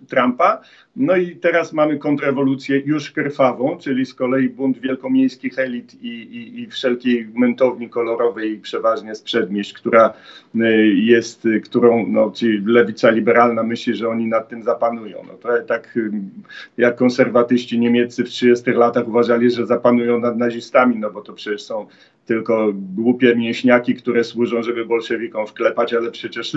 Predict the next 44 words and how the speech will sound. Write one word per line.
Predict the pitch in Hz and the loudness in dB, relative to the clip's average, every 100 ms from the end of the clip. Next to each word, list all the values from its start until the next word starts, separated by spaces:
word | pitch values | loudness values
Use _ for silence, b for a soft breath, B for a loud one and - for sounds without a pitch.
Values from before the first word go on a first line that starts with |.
| 143 | 2
<laughs> | 156 127 | 6 8
my, | 139 | 10
my | 139 | 8
będziemy | 143 123 123 120 | 8 4 2 -4
rządzić, | 107 123 123 113 | -4 -2 -2 -4
bo | 104 | -4
oni | 120 123 | -2 -2
nie | 120 | -2
umieją. | 123 120 117 95 - b b b | -2 -2 -6 -10 -16 b b b
Więc | 127 123 | -4 0
tam | 151 | -2
się | 147 156 | 0 -2
rzeczywiście | 139 147 139 - 131 | -2 -4 -6 -4 -4
dużo | 139 135 | 0 0
dzieje. | 127 120 101 90 | 2 0 -2 -6
Natomiast, | 113 110 143 143 b b b b _ | -8 -2 0 0 b b b b _
y, | 123 131 131 123 120 120 | 2 4 4 2 0 4
dlaczego | 135 131 147 151 | 2 2 -2 -2
się | - 143 143 131 120 | 0 -2 0 -4 0
nie | 131 143 | 2 2
wykorzystuje | 139 139 131 135 - 156 | 2 2 2 0 -2 0
jakichś | 143 135 131 - | 4 2 0 -2
kanałów | 139 139 139 131 113 | 0 4 4 2 -2
wyjścia | 131 135 - 131 | 0 0 0 -4
na | 123 117 | -2 -4
to, | 120 | -2
nie | 123 123 | -2 -2
tworzy, | - 139 127 | 0 -2 0
no | 123 127 | 0 0
nie | 131 | 0
wiem, | 127 120 | 0 -4
poza | 127 123 | -4 -4
rzadkimi | 120 123 - 135 123 | 0 -2 0 2 2
wypadkami, | 123 120 - - 120 123 123 | 2 -4 -4 -4 -4 -2 -6
czy | - 123 | -2 -2
to, | 123 123 | 0 -4
co | 123 | -4
w | 120 | -4
języku | 123 120 - | -4 -4 -10
francuskim | - 117 117 120 - 123 | -6 -6 -6 -12 -2 2
Eryk | 123 117 123 | 2 2 -2
Mistewicz | 110 - 117 107 - | -2 -2 -4 -4 -10
próbuje | 117 104 113 110 | -10 -6 -2 0
robić. | 107 87 87 - | 0 -4 -12 -20